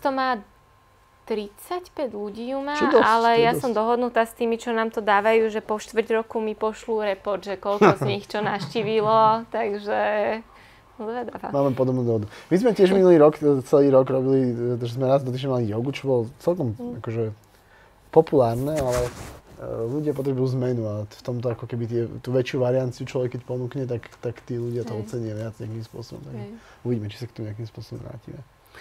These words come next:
Speaker 2: Dobrá, posledná tá téma, ktorú si tam načr-, na-, načrtla, je, ehm, tak,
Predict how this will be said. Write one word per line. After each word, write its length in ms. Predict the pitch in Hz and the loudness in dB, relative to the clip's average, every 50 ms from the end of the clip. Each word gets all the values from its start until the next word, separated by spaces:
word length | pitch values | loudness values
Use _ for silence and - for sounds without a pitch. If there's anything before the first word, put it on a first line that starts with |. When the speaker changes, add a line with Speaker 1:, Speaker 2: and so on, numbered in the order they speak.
| - - - - - | -20 -20 -20 -10 0
Speaker 2:
Dobrá, 240 | - 330 359 247 160 | 4 6 8 8 8
posledná 400 | - - 190 202 - 339 226 202 | 10 8 6 8 8 6 6 6
tá 160 | 185 - 170 | 6 4 2
téma, 240 | - - 160 170 180 | 2 4 4 4 4
ktorú 240 | 175 - - 170 156 | 2 2 0 -2 -2
si 80 | - - | -2 -2
tam 160 | 165 147 139 | -2 -2 0
načr-, 240 | 135 135 - 170 156 | -2 -2 -4 -4 -6
na-, 300 | 165 143 135 131 - - | -4 -4 -4 -4 -4 -6
načrtla, 560 | 127 131 135 - - 165 156 - 160 151 147 | -4 -4 -4 -4 -6 -10 -8 -2 2 4 4
je, 180 | 143 139 135 135 135 135 - - - _ - - - - _ _ _ _ - | 6 6 4 2 0 -2 -8 -20 -20 _ -20 -20 -20 -20 _ _ _ _ -14
ehm, 680 | 127 123 123 120 120 117 117 120 120 120 120 120 117 _ _ _ _ _ _ - _ _ _ _ _ _ _ _ _ _ _ _ _ _ _ _ _ _ _ - | -10 -8 -6 -6 -6 -4 -6 -6 -6 -6 -6 -8 -10 _ _ _ _ _ _ -20 _ _ _ _ _ _ _ _ _ _ _ _ _ _ _ _ _ _ _ -12
tak, 320 | - 123 117 117 - - | -8 -8 -8 -8 -10 -14